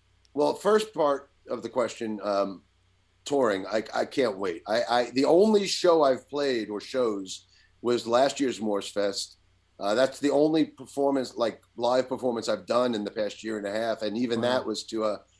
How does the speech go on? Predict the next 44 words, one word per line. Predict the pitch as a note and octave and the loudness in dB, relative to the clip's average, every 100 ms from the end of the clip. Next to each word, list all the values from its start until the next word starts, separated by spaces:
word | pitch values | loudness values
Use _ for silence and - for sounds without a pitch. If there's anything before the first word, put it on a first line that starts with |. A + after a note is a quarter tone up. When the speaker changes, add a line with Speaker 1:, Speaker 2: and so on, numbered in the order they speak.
| _ _ _ - | _ _ _ -2
Speaker 1:
pretty | D#3 C#3 A#2+ A2 - - - | 2 2 2 -4 -14 -10 -2
empty | B2+ A#2 A2 | 0 0 -4
room. | G#2+ B2+ G2 F2 | -2 -2 -2 -8
So, | F2 - G#2+ | -10 -4 -2
yeah, | G#2+ A#2 G#2 | 0 -2 -2
I, | G#2+ A#2+ | -4 -2
I | C3 | -4
cannot | C3 C3 A#2+ B2 A#2+ | -4 -6 -2 -2 -2
wait | A2 A#2+ A2+ G#2+ _ _ _ - | -2 0 0 -4 _ _ _ -6
to | A2+ | -4
actually | A2+ - G#2+ | -2 -4 -4
be | A#2+ | 0
on | B2+ | 0
stage | B2+ C3+ B2 A2 | 0 -4 -4 -4
again | G#2+ A#2 A2 | -2 -2 -2
with | G#2 | -4
a | G2 | -6
real | G2 B2 A#2+ | -2 0 2
audience. | A2 A2 A2 G#2 G2+ - | 2 0 -2 -4 -8 -8
And, | F#2+ F2+ | -8 -10
and, | F2 F#2 F#2 | -10 -10 -8
uh, | F2+ F2+ - _ _ _ - | -8 -8 -12 _ _ _ -18
so, | - C3 | -6 -2
yeah, | A#2 D#3+ D3 | 4 4 4
um, | C3 B2+ C3+ C3+ C3+ C3 A#2+ _ - | 2 2 2 2 0 -4 -12 _ -10
more, | B2+ E3 | -2 -2
it | F3 D3 | 0 -4
begins | D3 C#3 F3+ G#3 | -2 -2 0 0
at | F#3+ | -2
Morse | C#3 C3 B2 | 0 -2 -2
Fest. | C3 B2+ D3 - - - _ _ - | -4 -4 -4 -8 -14 -20 _ _ -4
And | A#2+ | 0
then | C3 B2+ | 0 0
from | C3 B2+ | -2 0
there, | B2+ C3+ | 0 0
we're | C3 | 0
gonna | B2 B2 | -2 -4
do, | A2+ B2 A#2+ | -4 -4 0
uh, | A#2 A2+ A2+ A2 - _ _ - | 0 0 0 -2 -6 _ _ -14
I | |
think, | A2 B2 | -8 -6
uh, | A#2+ A2 G#2+ G#2+ - _ - | -2 -2 -4 -6 -12 _ -8
you | A2+ | -4
know, | F#2 F2 | -4 -6